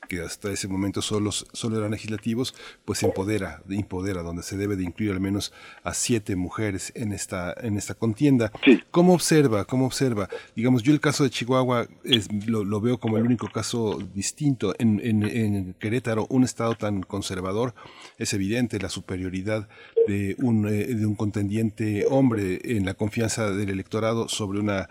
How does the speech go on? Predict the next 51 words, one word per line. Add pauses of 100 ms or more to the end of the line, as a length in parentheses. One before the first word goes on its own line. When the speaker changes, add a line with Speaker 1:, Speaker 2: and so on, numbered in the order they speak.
(300)
Speaker 1:
contendiente
mujer,
pero
en
el
resto
las
mujeres (360)
están
por
encima
de
los
candidatos
hombres,
por
más
famosos
que
sean. (140)
Baja
California (380)
hay
dos
mujeres,
Lupita (100)
Jones (720)
y,
y,
y,
y
la
candidata, (340)
ay,
se
me
fue
el
nombre
de
la
candidata
de
Baja
California,
pero
co-,
compite
nada
menos
que